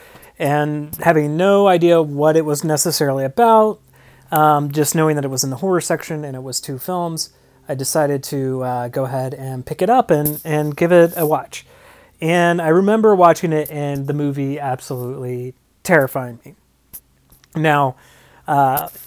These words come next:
if you go and watch it today, yeah, it's a little bit cheesy, but I still find it very, very effective, uh, and a fairly decent adaptation of the actual novel. And after finishing that three-hour miniseries,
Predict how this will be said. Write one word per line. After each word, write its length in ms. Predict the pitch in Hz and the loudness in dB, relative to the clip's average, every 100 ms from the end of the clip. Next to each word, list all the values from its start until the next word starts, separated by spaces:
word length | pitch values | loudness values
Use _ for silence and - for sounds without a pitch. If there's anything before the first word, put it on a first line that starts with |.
| - | -2
if 160 | 196 | 0
you 80 | 214 | 6
go 120 | 254 | 8
and 80 | 214 | 10
watch 200 | 202 196 | 8 8
it 80 | 190 | 2
today, 480 | 180 254 240 233 208 | 2 2 4 4 2
yeah, 420 | 196 214 214 208 | 2 4 6 6
it's 140 | 202 | 4
a 40 | 196 | 4
little 140 | 196 | 4
bit 160 | 185 180 | 4 0
cheesy, 400 | - 170 160 156 | 0 0 2 0
but 160 | 156 | 0
I 60 | 151 | -2
still 280 | - 170 151 | 0 0 0
find 280 | 156 143 139 | -2 -2 -2
it 160 | 139 | -4
very, 720 | 139 147 139 139 135 127 127 - | -2 0 2 2 0 -2 -6 -12
very 360 | 143 147 135 131 | -2 0 2 0
effective, 760 | 123 - 127 - 127 127 120 - - | -4 -4 -4 -4 -4 -4 -6 -12 -2
uh, 280 | 135 131 131 | 0 0 -4
and 200 | 190 226 | -2 0
a 80 | 214 | -2
fairly 420 | - 220 220 214 | 2 2 4 0
decent 320 | 156 143 151 | -2 -4 -4
adaptation 640 | 160 135 - 127 - 127 | -2 -4 -4 -6 -6 -12
of 360 | 147 123 123 _ | -10 -12 -12 _
the 180 | 127 120 | -12 -12
actual 260 | 117 - | -14 -16
novel. 460 | 135 185 196 131 - _ _ _ _ _ - | -6 -4 -4 -6 -18 _ _ _ _ _ -4
And 400 | 160 175 165 180 | 0 0 0 2
after 320 | 190 202 185 | 2 2 0
finishing 460 | - 185 180 170 156 | 0 -2 -2 -4 -2
that 200 | 147 143 | -4 -4
three-hour 800 | 147 143 143 139 135 135 127 - _ _ _ _ _ _ _ _ _ - | -4 0 0 0 0 -2 -6 -12 _ _ _ _ _ _ _ _ _ -6
miniseries, 840 | 165 147 139 - 139 131 135 139 | -2 -2 -2 -4 -4 -4 -4 -8